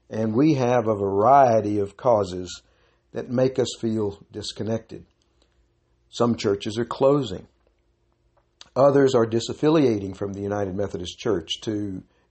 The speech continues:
join other denominations. Some people are simply not living near a United Methodist Church at the moment. We find college and university students who are away from their home church,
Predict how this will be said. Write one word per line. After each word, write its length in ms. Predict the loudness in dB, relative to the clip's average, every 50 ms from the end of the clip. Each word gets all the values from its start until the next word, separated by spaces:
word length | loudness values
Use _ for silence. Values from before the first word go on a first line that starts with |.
| _
join 520 | 0 2 4 4 6 4 4 2 -2 -4 -8 _ _ _ _ _ _ 2
other 200 | 4 4 4 2
denominations. 960 | 0 2 4 4 4 4 4 4 4 2 2 0 -2 -8 -12 -12 -14 -18 _ _ _ _ _ _ _ _ _ _ _ _ _ _ _ _ _ _ _ _ _ _ _ _ _ _ _
Some 300 | -6 0 2 2 2 2
people 360 | 2 0 0 0 0 2 2
are 220 | 2 2 0 -2 -8 -6
simply 400 | -4 -2 -2 0 0 0 0 2
not 300 | 2 2 2 2 0 0
living 340 | 0 2 2 2 2 0
near 240 | 2 2 2 4 2
a 60 | 2
United 400 | 2 2 2 2 2 2 2 0
Methodist 360 | 0 0 0 -2 -4 -4 -4 -4
Church 320 | -2 0 0 0 -2 -4
at 120 | -8 -8
the 80 | -6 -6
moment. 420 | -4 -4 -6 -6 -8 -14 -18 _ _ _ _ _ _ _ _ _ _ _ _ _ _ _ _ _ _ _ _ _ _ _ _ _ _ _ _ _ _ _ -10
We 100 | -10 -2
find 300 | 0 2 2 2 0 -2
college 380 | 2 4 4 4 4 4 0
and 100 | 0 -2
university 540 | 0 0 0 2 2 2 2 0 -4 -6 -6
students 540 | -6 -6 -4 -6 -6 -6 -6 -10 -12 -10 -6
who 240 | -4 -2 -2 0 0
are 180 | 0 2 0
away 400 | 0 0 2 2 4 4 4 2
from 220 | 0 -2 -4 -6 -4
their 100 | -4 -2
home 300 | 0 0 0 0 0 -2
church, 480 | -4 -6 -6 -6 -8 -16 _ _ _